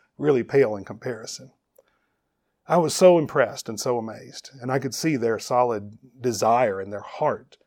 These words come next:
to do what the Lord wanted them to do. When they finally got back to their hometown, after about a year and a half of studying in this way off and on, they began to recognize their need for,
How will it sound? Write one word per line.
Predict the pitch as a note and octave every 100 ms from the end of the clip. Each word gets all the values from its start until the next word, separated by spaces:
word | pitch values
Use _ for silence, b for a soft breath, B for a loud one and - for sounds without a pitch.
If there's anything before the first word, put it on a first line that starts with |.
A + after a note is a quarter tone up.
| _ -
to |
do | A#2+ B2+
what | A#2+ G#2+
the | G#2
Lord | G#2 G2+
wanted | A2 G#2+ G2+
them | G2
to | G2+
do. | A2 A2 - _ _ _ _ _
When | - D3+
they | D#3+
finally | C#3+ F#3 F3+
got | C#3+ C3
back | A#2+ B2
to | B2+
their | A#2+
hometown, | A2 C3 C3+ A#2+
after | D3 -
about | F3+ D#3+
a | C3
year | A#2+ D3
and | D3+
a |
half | B2+ - G2+ -
of | A2+
studying | - A#2+ B2 A2 G#2+ G#2
in | G#2+ A2+
this | A#2 -
way | A2+ G#2
off | G2+ -
and | A2+
on, | F#2+ G#2 _ _ _ - - _ - B B B B -
they | F3
began | F#3+ D#3 D3+
to | D3
recognize | B2 B2 C3+ A2 G2+ G#2
their | G#2+ A2
need | F#2 F#2 F#2+
for, | - F#2+ F#2+ F#2+